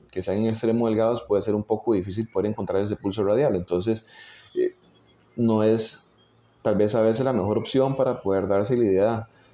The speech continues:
del estado hemodinámico general de ese paciente. Hay otras cosas que nos pueden brindar más información, como por ejemplo el estado general de la conciencia, si se mantiene desorientado, nubilado, estuporoso, comatoso.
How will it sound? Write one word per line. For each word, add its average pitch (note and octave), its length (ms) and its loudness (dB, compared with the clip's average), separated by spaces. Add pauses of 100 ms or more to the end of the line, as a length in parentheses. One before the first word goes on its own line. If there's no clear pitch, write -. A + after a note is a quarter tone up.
(240)
del G2+ 240 2
estado G2+ 640 0 (100)
hemodinámico G2+ 800 0
general F2 320 0
de F#2+ 80 0
ese A#2+ 140 -2
paciente. G#2+ 520 -2
Hay F2 60 2
otras G#2+ 260 -2
cosas A#2 260 -4
que - 80 -4
nos F#2+ 140 -2
pueden G#2 240 0
brindar G2 440 -2
más G2+ 220 -6
información, A2+ 640 -2
como F2+ 140 -4
por F#2 140 -2
ejemplo F#2+ 260 -2
el A2+ 100 2
estado F#2 320 0
general F#2+ 320 0
de A2 60 0
la A2 160 -2
conciencia, A2 640 -2 (580)
si - 120 -8
se G#2 80 0
mantiene G2 380 0
desorientado, A2+ 840 2
nubilado, G2+ 460 2
estuporoso, A2+ 680 0
comatoso. A#2+ 640 0